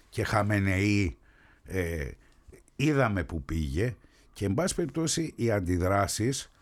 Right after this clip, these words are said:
από αυτούς οι οποίοι, ε, σίγουρα ανησυχούν και προειδοποιούσανε στο πρόσφατο παρελθόν και την Ουάσιγκτον να μην προχωρήσει σε ενέργειες σαν αυτήν που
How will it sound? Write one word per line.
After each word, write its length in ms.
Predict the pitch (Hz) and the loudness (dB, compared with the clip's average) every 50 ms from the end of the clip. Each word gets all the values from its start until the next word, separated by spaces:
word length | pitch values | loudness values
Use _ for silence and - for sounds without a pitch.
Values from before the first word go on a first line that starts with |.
| _ - - | _ -20 -6
από 280 | - 90 90 - - 87 | -2 -2 -2 0 0 0
αυτούς 460 | 78 - - - 135 147 127 - - | 0 -2 -2 -2 -2 0 0 0 0
οι 80 | 113 101 | 0 0
οποίοι, 640 | 92 80 - 113 120 120 117 113 104 95 80 - - - - - - - - - - _ _ - | 0 0 -2 -2 0 2 2 2 2 0 -2 -4 -8 -16 -20 -20 -20 -20 -20 -20 -20 _ _ -8
ε, 180 | 143 143 135 - - - | -6 -6 -6 -6 -8 -10
σίγουρα 640 | - - - - 202 208 185 175 156 127 104 92 | -6 -2 0 2 2 2 4 2 4 4 4 4
ανησυχούν 840 | 87 82 85 87 - - - 92 - - 92 98 95 87 80 69 57 - - _ _ _ _ _ _ _ _ _ _ _ | 4 4 2 2 0 0 -2 -4 -4 -2 0 2 2 2 2 0 -2 -6 -14 _ _ _ _ _ _ _ _ _ _ _
και 540 | - - 113 104 101 98 95 95 92 87 76 69 64 - - - _ - - _ _ _ _ _ _ _ _ _ _ _ _ _ _ _ - - - | -4 -2 0 2 2 2 2 0 0 0 -2 -4 -8 -12 -18 -20 _ -20 -20 _ _ _ _ _ _ _ _ _ _ _ _ _ _ _ -20 -20 -4
προειδοποιούσανε 1080 | - 147 160 165 165 165 160 170 139 - 190 208 233 247 220 - 123 95 78 67 - - - _ _ _ _ _ | 0 2 2 4 2 2 2 0 0 2 0 2 2 2 2 2 2 0 0 -2 -4 -8 -12 _ _ _ _ _
στο 240 | - - - 113 90 | -20 -6 -6 -6 -4
πρόσφατο 560 | - 123 151 139 - - 110 107 92 101 87 | 0 0 2 2 2 2 0 0 0 -2 -2
παρελθόν 720 | 82 98 90 90 90 85 82 82 107 101 87 82 71 - - - _ _ _ _ _ _ _ _ _ _ _ _ _ | -2 0 0 0 0 -2 -2 -2 -2 -2 -2 -2 -4 -6 -10 -16 _ _ _ _ _ _ _ _ _ _ _ _ _
και 180 | - 202 202 | 2 2 2
την 260 | 160 139 185 160 151 | 2 0 0 2 2
Ουάσιγκτον 720 | 139 127 117 113 107 - - 87 76 - - 82 85 87 | 4 4 4 2 2 0 -4 -6 -6 -6 -4 -4 -2 0
να 140 | 92 101 107 | 2 2 2
μην 200 | 123 147 165 156 | 2 2 2 2
προχωρήσει 720 | 135 160 151 - - 117 120 113 113 127 131 - - - 101 | 0 0 0 0 0 2 2 2 4 2 2 2 0 -2 -2
σε 180 | - - 107 98 | -2 0 0 0
ενέργειες 600 | 92 95 107 113 110 104 98 98 95 90 85 - | 2 2 2 2 2 2 2 2 0 0 0 0
σαν 260 | - - 117 113 107 | -2 -2 0 2 2
αυτήν 380 | 98 87 - - 110 104 95 69 | 0 0 0 -2 -2 -2 -2 -2
που 380 | - 85 82 78 73 69 65 | -4 -4 -4 -2 -4 -6 -8